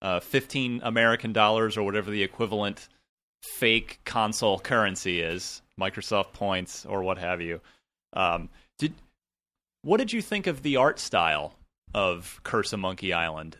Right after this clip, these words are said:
And, uh, is that, is that how y-, you would have seen it evolve in your head, or what, what's sort of the, the look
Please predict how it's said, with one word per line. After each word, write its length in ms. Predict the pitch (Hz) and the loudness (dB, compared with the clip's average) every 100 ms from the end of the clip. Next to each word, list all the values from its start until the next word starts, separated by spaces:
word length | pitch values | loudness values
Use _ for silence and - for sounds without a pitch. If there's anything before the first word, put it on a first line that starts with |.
| _ | _
And, 400 | 110 98 95 87 - | -6 -4 -6 -8 -4
uh, 340 | 95 92 92 - - | -2 -2 -4 -8 -8
is 200 | 120 98 | -8 -2
that, 260 | 117 107 - _ _ _ _ _ - _ - | 0 0 -4 _ _ _ _ _ -20 _ -12
is 120 | 107 | 2
that 160 | 120 120 | 2 4
how 160 | 120 | 2
y-, 180 | 107 104 | 2 -4
you 180 | - 117 | -6 -2
would 140 | 113 104 | 0 0
have 180 | 92 - _ | -2 -10 _
seen 320 | - - 107 | -8 -4 -2
it 100 | 95 | -2
evolve 380 | 85 92 92 92 | 2 4 4 2
in 100 | 90 | -4
your 140 | 85 | -8
head, 260 | 85 87 80 | -4 -4 -2
or 140 | 85 | -6
what, 480 | 90 - 117 113 - | -8 -10 -4 -2 -2
what's 180 | 127 123 | -4 -4
sort 200 | 131 113 | -2 -2
of 100 | 98 | -2
the, 100 | 101 | -4
the 160 | 92 | -4
look 460 | 95 95 95 - - | -4 0 -2 -4 -18